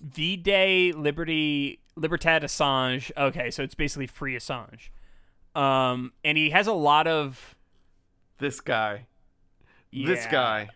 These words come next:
Speaker 2: <laughs>
Speaker 1: He's got a lot of weird stuff. Fun fact, number one, all weapons, even handgun, are banned in outer space by UN Accord.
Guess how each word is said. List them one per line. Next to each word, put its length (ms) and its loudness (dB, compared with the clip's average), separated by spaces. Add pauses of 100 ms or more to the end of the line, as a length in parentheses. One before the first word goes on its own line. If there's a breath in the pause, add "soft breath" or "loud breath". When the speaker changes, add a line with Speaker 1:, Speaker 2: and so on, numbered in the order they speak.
(140)
Speaker 2:
<laughs> 240 -12
Speaker 1:
He's 160 -8
got 160 -6
a 60 0
lot 200 4
of 140 0
weird 300 -2
stuff. 440 -2
Fun 220 0
fact, 320 4
number 180 -2
one, 220 4
all 160 4
weapons, 340 2
even 140 -4
handgun, 520 -2
are 120 0
banned 360 2
in 80 -2
outer 160 0
space 320 -2
by 100 0
UN 220 0
Accord. 460 -2